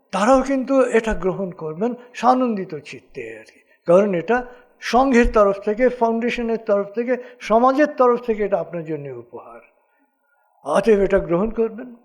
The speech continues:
যদি কোরবানি দিয়ে থাকেন, অনেক ডিস্ট্রিবিউট করতে হচ্ছে, আচ্ছা, দুই কেজি মাংস আপনি কি করেন? ফাউন্ডেশনে পাঠিয়ে দেন। অর্থাৎ এই যে বড় কাজ, এই বড়টার সাথে শরিক হন।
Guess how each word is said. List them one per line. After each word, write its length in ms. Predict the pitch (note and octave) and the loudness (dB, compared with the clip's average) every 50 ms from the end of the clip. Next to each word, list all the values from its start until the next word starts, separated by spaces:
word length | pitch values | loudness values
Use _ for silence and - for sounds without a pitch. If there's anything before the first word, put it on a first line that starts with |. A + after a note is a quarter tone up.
| _ - | _ -6
যদি 160 | G#3+ A#3 A3+ C#4 | -4 -4 -4 0
কোরবানি 480 | C#4 C4+ C4+ C4 B3 C4 C4 C4 C4 | 4 4 4 6 6 2 2 2 0
দিয়ে 200 | B3 A3 A#3+ B3 | -2 -2 -2 -2
থাকেন, 340 | A#3+ A#3 A#3+ B3 B3+ C4+ B3+ - - - - | 0 -2 -2 -2 -2 -4 -6 -10 -14 -2 0
অনেক 280 | G3 A3 A#3 B3 A3 | 2 2 2 0 0
ডিস্ট্রিবিউট 540 | G#3 A#3+ A3+ - - A#3+ A3 A#3+ B3+ B3 - | -2 -4 -4 -4 -6 -6 -4 -4 -4 -4 -2
করতে 280 | - B3 A#3+ B3 - B3+ | -2 -2 -2 0 -2 -2
হচ্ছে, 320 | B3+ B3 B3 - C4 B3+ B3+ - - - - | -2 -2 -2 -4 -6 -6 -6 -10 -16 -2 0
আচ্ছা, 220 | - C4 B3+ C#4 | 2 4 4 2
দুই 280 | A#3+ A#3 D#4 D#4+ E4+ D4+ | 2 4 6 6 6 6
কেজি 440 | A3 B3 A#3 F3 C#3 - - - - _ _ _ F3+ | 6 4 2 0 0 -6 -14 -18 -20 _ _ _ -2
মাংস 300 | G#3 G#3 G#3 G3+ - A#3+ | -2 -2 -2 0 2 2
আপনি 400 | G#3+ F#3 D3+ - F#3 A3 C#4 D4 C#4+ - | 2 2 2 -2 -4 -6 -6 -6 -8 -8
কি 120 | - G#3 | -8 -8
করেন? 280 | - - B2+ A#2+ A#2 - _ _ _ _ _ _ | -8 -10 -14 -18 -18 -20 _ _ _ _ _ _
ফাউন্ডেশনে 540 | G#3+ A3 A3 G#3 G3 F3 - F3 D#3 D3 C#3+ | 2 4 4 4 2 2 2 -2 -6 -8 -10
পাঠিয়ে 420 | C#3+ - A#2 A2+ - - A2+ A2 | -10 -14 -18 -20 -20 -20 -20 -20
দেন। 180 | - - - _ _ _ _ _ _ _ | -20 -20 -20 _ _ _ _ _ _ _
অর্থাৎ 340 | G3+ G3+ G3+ - C4 B3+ B3 B3 - - - - _ _ | 0 0 2 4 4 4 4 0 -6 -16 -20 -20 _ _
এই 180 | E3+ G#3 A3+ | -2 0 0
যে 200 | A3 G#3 A#3 A3+ | 2 4 4 4
বড় 540 | G3+ F3+ E3+ D#3 C#3+ E3 F#3+ A3+ C4+ D4 D4 | 4 4 -2 -4 2 4 6 8 8 8 6
কাজ, 360 | C#4+ - G#3 E3 D3 G#3+ G#3 | 4 2 0 0 0 0 2
এই 100 | A#3 G#3 | 0 0
বড়টার 480 | F#3 D#3 F#3 G#3+ A#3 C4+ C#4 C#4+ D4 C4+ | 0 2 4 4 4 4 4 2 2 0
সাথে 320 | - - A3+ G#3+ - G3 | 0 -2 -6 -6 -6 -6
শরিক 440 | F3 - - D#3 C3 C3 A#2+ A#2 - | -6 -8 -10 -12 -12 -12 -14 -16 -18
হন। 140 | - - | -20 -20